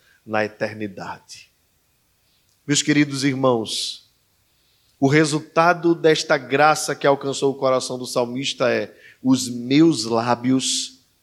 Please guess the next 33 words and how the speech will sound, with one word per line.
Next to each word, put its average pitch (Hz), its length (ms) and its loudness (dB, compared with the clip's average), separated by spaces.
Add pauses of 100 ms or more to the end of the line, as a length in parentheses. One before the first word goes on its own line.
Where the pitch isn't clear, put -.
(100)
te 117 160 -6
louvam." 85 600 -12 (1200)
E 123 100 -2
aqui 120 180 0
eu 135 100 2
queria 131 220 0
chamar 123 320 0
mais 127 240 2
uma 131 120 4
vez 120 220 0
a 117 60 -2
sua 120 240 0
atenção. 113 600 -6 (1300)
Viva 165 460 2
a 160 60 2
vida 113 720 -4 (420)
que 131 140 -2
Deus 131 440 2
está 131 280 -2
lhe 131 100 -2
permitindo 127 600 -6
viver 117 300 -4
em 117 80 -6
dois 117 200 -4
mil 110 140 -8
e 110 60 -6
vinte 104 220 -14
e 113 40 -8
dois. - 600 -12 (1200)
Você 147 640 0
é 139 140 0
um 143 200 -6
sobrevivente, 131 1160 -2